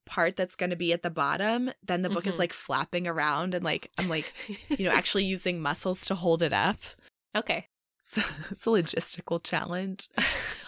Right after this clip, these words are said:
Speaker 1: Also, Pepper is in a page ripping phase.
Speaker 2: Oh.
Speaker 1: So it's actually dangerous for library books to be around when he's up.
Speaker 2: Uh-huh.
Speaker 1: Especially if it's something that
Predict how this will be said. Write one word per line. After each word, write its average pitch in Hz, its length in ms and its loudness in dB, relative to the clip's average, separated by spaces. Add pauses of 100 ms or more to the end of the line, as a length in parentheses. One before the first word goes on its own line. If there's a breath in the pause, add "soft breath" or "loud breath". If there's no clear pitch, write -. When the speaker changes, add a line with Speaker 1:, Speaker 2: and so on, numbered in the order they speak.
(140 loud breath)
Speaker 1:
Also, 220 400 6
Pepper 180 340 2
is 175 220 2
in 170 100 4
a 165 60 4
page 156 480 0
ripping 185 340 4
phase. 196 640 4 (300 loud breath)
Speaker 2:
Oh. 185 280 0
Speaker 1:
So 156 480 10
it's - 320 6 (320)
actually 185 380 6
dangerous 190 600 2
for 226 180 2
library 226 360 6
books - 360 -2
to - 80 0
be 214 160 4
around 202 520 4
when 185 180 2
he's 170 320 4
up. 151 320 2 (340)
Speaker 2:
Uh-huh. 175 300 -4 (260)
Speaker 1:
Especially 202 460 6
if 220 80 6
it's 185 120 6
something 190 260 4
that 165 120 2